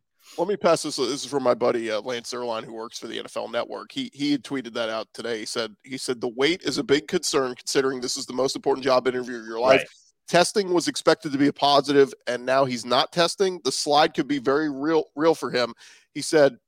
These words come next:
Speaker 1: you know, like, if he starts sliding, it's gonna be hard to pass on that talent.
Speaker 2: Right.
Speaker 1: But the question is, do you have the leadership in the locker room to help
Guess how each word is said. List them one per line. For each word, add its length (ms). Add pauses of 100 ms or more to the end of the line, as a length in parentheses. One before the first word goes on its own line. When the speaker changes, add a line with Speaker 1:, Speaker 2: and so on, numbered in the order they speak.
(140)
Speaker 1:
you 80
know, 160
like, 180
if 220
he 80
starts 280
sliding, 540
it's 180
gonna 120
be 80
hard 320
to 40
pass 300
on 120
that 200
talent. 420 (360)
Speaker 2:
Right. 200
Speaker 1:
But 140
the 80
question 400
is, 140
do 100
you 120
have 140
the 80
leadership 640
in 80
the 80
locker 360
room 140
to 80
help 300